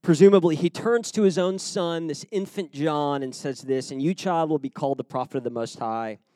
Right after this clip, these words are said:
and you will go before the Lord and prepare his ways to give knowledge of salvation to his people and the forgiveness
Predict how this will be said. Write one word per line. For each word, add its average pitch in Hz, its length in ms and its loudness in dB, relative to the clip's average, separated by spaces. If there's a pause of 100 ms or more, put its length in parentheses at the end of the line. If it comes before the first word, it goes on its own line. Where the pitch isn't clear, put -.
(280)
and 151 100 -4
you 147 80 4
will 147 100 6
go 147 220 4
before 190 520 8
the 135 120 -2
Lord 104 440 -2 (680)
and 117 120 -14
prepare 123 340 -6
his 123 200 -14
ways 120 460 -2
to 143 120 -10
give 123 200 -6
knowledge 151 540 0
of 143 120 -12
salvation 135 640 -2
to 131 100 -6
his 123 160 -4
people 185 460 2
and 143 100 -6
the 120 80 -4
forgiveness 143 800 -4